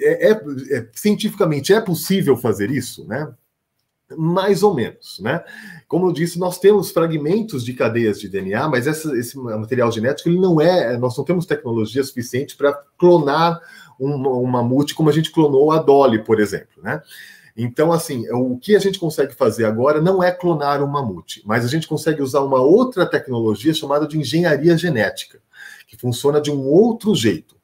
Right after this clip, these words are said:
né? E aí eu vou tentar explicar de maneira mais ou menos simples pra vocês, vocês, vocês entenderem como é que funciona. Na clonagem, a gente pega, por exemplo, um óvulo, né, e tira o núcleo desse óvulo e coloca o material genético do, do, do outro indivíduo, né?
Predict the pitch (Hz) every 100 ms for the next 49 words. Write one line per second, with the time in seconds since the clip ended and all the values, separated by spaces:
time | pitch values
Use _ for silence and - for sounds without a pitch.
0 | _ - 104 - - - - - 131 127
1 | 143 156 170 160 156 151 156 151 147 151
2 | 151 147 147 143 147 151 156 - 131 -
3 | 139 135 151 135 127 135 120 139 135 143
4 | 143 131 135 135 - 147 104 85 127 196
5 | 220 156 139 185 120 - - - - -
6 | 123 156 170 156 131 113 123 107 104 143
7 | 131 185 170 107 90 98 147 160 - 180
8 | 208 165 151 151 147 127 120 127 175 147
9 | 156 175 170 185 165 165 175 165 160 156
10 | 160 185 151 156 - 175 170 190 175 156
11 | 156 131 135 151 170 202 160 113 82 110